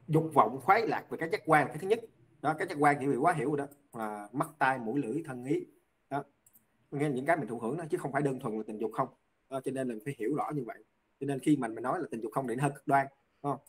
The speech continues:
Ngoài ra cái việc mà mình thích nghe ăn ngon, thích mặc đẹp á, mình thích, ờ, nghe những âm thanh đó, dễ chịu, đó, nghe nhạc, xem phim, nghe kịch rồi đó, đó là cũng vậy. Thứ hai là dục vọng được hiện, hiện hữu, tức là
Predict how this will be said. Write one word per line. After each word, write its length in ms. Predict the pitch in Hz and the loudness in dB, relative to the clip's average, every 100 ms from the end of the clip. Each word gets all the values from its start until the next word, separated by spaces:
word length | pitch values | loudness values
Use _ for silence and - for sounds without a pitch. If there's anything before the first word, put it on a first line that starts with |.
| _ - | _ -4
Ngoài 160 | 117 | -2
ra 100 | 123 | 0
cái 160 | 131 151 | 0 -2
việc 160 | 113 | -2
mà 60 | 113 | -4
mình 140 | 110 - | -6 -2
thích 200 | 185 - | -2 -2
nghe 220 | 135 127 | -4 -2
ăn 220 | 127 131 | -4 0
ngon, 320 | 135 139 139 123 | 8 8 8 4
thích 120 | - | -4
mặc 180 | 123 - | -6 -6
đẹp 260 | 110 107 147 | -8 -6 -6
á, 80 | 143 - _ _ _ | -6 -10 _ _ _
mình 160 | 120 110 | -10 -2
thích, 200 | 151 - - | -4 -2 -6
ờ, 100 | 131 127 127 127 127 123 - _ _ _ _ _ _ _ _ _ | -4 -4 -6 -6 -6 -8 -12 _ _ _ _ _ _ _ _ _
nghe 180 | 127 139 | -2 2
những 120 | 127 | 2
âm 160 | 147 135 | 2 2
thanh 240 | 139 135 | 0 0
đó, 140 | 147 143 131 | -2 -4 -2
dễ 140 | 117 - | 2 4
chịu, 180 | - - - - _ _ - | 6 4 4 -8 _ _ -2
đó, 160 | 139 143 | -2 0
nghe 200 | 135 135 | -4 -2
nhạc, 300 | 120 104 - | -2 -4 -2
xem 160 | 143 139 | -2 6
phim, 240 | 151 139 | 6 6
nghe 60 | 135 131 | 2 -6
kịch 120 | 123 | -6
rồi 80 | 117 | -2
đó, 120 | 127 - _ | -2 -4 _
đó 100 | 131 | -2
là 100 | 139 | -2
cũng 140 | 117 117 | -6 -10
vậy. 100 | 98 - _ _ _ _ - | -12 -18 _ _ _ _ -4
Thứ 80 | 160 | 2
hai 300 | 156 147 143 | 6 6 4
là 120 | 117 - | -2 -8
dục 100 | - | -12
vọng 200 | - - | -14 -14
được 100 | - - | -14 -8
hiện, 180 | 123 143 - - | -6 -6 -10 0
hiện 180 | 127 | 0
hữu, 300 | 127 113 143 - _ _ _ _ _ _ _ _ _ | 2 0 0 -4 _ _ _ _ _ _ _ _ _
tức 220 | 214 214 | -2 2
là 520 | 139 120 113 110 107 | 4 4 4 2 -2